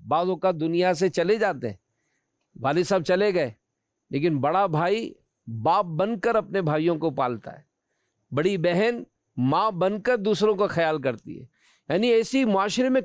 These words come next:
کئی قربانیاں ہیں کہ جنہوں نے اپنی زندگیاں اپنے بھائی بہنوں کو سنبھالنے میں، اور بعض تو رشتہ دار، رشتہ داروں کی کفالت کے لیے، ان کی ترقی کے لیے انہوں نے اپنی زندگیاں دے دیں۔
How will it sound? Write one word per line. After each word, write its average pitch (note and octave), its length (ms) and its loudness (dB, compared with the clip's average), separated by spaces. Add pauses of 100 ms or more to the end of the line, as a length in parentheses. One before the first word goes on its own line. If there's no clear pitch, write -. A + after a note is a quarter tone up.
کئی D4+ 180 2
قربانیاں G3 640 2
ہیں A2 80 -10 (640)
کہ F3+ 80 2
جنہوں F#3+ 360 2
نے B3 240 2
اپنی A3+ 340 0
زندگیاں B3 800 2 (140)
اپنے G#3 320 -2
بھائی F3 340 0
بہنوں F3+ 340 2
کو G3 140 2
سنبھالنے G#3 480 0
میں، A#3+ 240 2 (440)
اور A3+ 200 2
بعض F#3 500 0
تو A#3+ 200 2
رشتہ B3+ 300 0
دار، B3 300 2 (480)
رشتہ G#3 360 0
داروں A#3 440 2
کی B3 520 -2 (160)
کفالت A3 540 0
کے G#3 160 2
لیے، F3 460 2 (100)
ان C#4 220 2
کی C#4+ 160 0
ترقی B3+ 460 -2
کے G3+ 180 0
لیے E3 420 0
انہوں F#3+ 240 2
نے G#3+ 80 2
اپنی F3+ 220 0
زندگیاں D#3+ 600 0
دے A#2+ 160 -4
دیں۔ G#2+ 160 -10